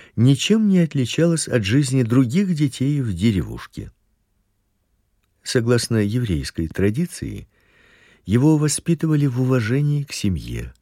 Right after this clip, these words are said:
Он также изучал Ветхий Завет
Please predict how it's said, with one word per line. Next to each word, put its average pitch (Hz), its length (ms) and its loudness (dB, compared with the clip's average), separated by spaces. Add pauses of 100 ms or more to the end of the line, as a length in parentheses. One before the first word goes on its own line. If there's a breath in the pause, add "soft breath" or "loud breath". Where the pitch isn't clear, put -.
(920)
Он 139 560 -2 (220)
также 98 440 0
изучал 131 600 -2 (400 loud breath)
Ветхий 127 560 0
Завет 110 600 -2